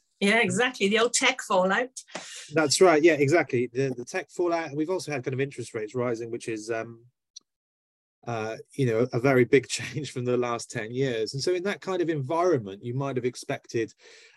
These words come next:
Speaker 2: uh, active managers to, to actually shine quite brightly, but actually the reverse, uh, has been the case. And across the,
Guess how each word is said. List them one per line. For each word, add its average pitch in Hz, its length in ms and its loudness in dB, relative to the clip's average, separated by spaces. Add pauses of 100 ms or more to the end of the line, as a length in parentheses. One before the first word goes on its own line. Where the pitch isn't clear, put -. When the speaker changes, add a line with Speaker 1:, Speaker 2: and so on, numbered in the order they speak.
(140)
Speaker 2:
uh, 117 300 -2
active 131 340 -4
managers 120 500 -2
to, 117 320 2
to 120 200 -4
actually 127 320 -4
shine 113 300 -4
quite 113 260 -6
brightly, 113 460 2
but 135 180 -4
actually 135 280 -6
the 117 80 -4
reverse, 120 760 0 (600)
uh, 113 180 -4
has 135 180 -2
been 123 200 0
the 113 100 -2
case. 127 480 0
And 120 160 -6 (100)
across 151 320 0
the, 131 160 0